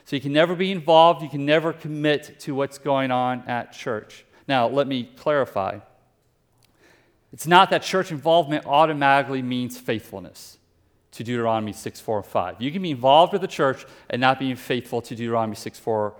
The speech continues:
or five at all. But church involvement is crucial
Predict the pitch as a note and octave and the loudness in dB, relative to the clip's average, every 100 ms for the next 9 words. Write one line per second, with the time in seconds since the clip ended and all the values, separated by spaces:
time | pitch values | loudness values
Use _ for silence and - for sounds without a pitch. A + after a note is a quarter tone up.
0 | - - - A#2 G#2 G2+ A2 G#2+ F2 - | -20 -16 -2 0 0 0 0 0 -4 -12
1 | - - _ _ D#3+ D#3 - - - - | -20 -20 _ _ 4 4 2 -14 -12 -2
2 | F3 E3 - - D3+ C3 D3 E3 C#3+ D3+ | -2 -2 -6 -8 -8 2 8 8 6 -2
3 | C#3 B2+ - - G3 - - A2 A#2+ E3+ | -6 -8 -10 -6 -6 -6 -6 -2 -2 -2
4 | - | -8